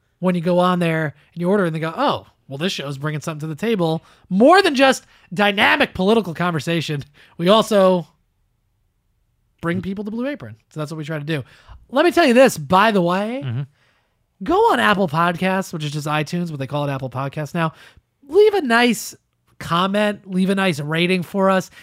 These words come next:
Speaker 1: It takes seconds. Just go on there. Give us a five-star rating, give us a nice review, leave a nice comment.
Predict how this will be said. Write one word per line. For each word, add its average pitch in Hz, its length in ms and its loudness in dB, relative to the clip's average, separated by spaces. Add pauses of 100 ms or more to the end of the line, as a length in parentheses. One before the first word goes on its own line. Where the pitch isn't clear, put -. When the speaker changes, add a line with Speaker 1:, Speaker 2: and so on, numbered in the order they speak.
(200)
Speaker 1:
It 285 160 -4
takes 392 260 0
seconds. - 800 -4 (880)
Just 277 180 -2
go 311 140 4
on 285 180 4
there. 160 240 -8 (500)
Give 220 120 4
us 233 80 -2
a 208 40 -10
five-star 240 440 0
rating, 208 320 0 (300)
give 208 160 4
us 202 80 -2
a - 20 -2
nice 202 220 0
review, 180 260 0
leave 170 160 0
a 180 40 -2
nice 175 160 -2
comment. 156 460 -4